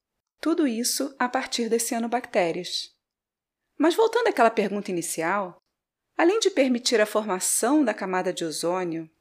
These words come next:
e a nossa proteção contra a radiação U V, por que não sobrevivemos sem oxigênio? Porque é o oxigênio que nos permite obter a energia dos alimentos,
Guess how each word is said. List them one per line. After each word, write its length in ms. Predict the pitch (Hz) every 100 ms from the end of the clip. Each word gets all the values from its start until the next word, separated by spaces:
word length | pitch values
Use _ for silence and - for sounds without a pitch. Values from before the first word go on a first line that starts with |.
| _
e 100 | 214
a 40 | 226
nossa 280 | 233 254 262
proteção 720 | 233 233 196 - 214 269 339
contra 320 | - - -
a 20 |
radiação 560 | 180 170 175 170 175 165
U 60 | 156
V, 380 | 170 202 233 _ _ _ _ _ _ -
por 160 | 480
que 140 | 480 480
não 140 | 480
sobrevivemos 720 | - 226 240 220 190 185 175
sem 180 | - 170
oxigênio? 720 | 170 170 - 151 147 131 143 _ _ _ _ _ _ _ _ _ _ -
Porque 260 | 175 -
é 60 | 190
o 80 | 165
oxigênio 800 | 262 - 262 - 180 185 208 220
que 100 | 220
nos 160 | 220
permite 460 | - 214 202 202 226
obter 400 | 202 - 247 302
a 40 |
energia 480 | 277 269 240 214 233
dos 160 | 226 233
alimentos, 880 | 233 233 175 170 - - - -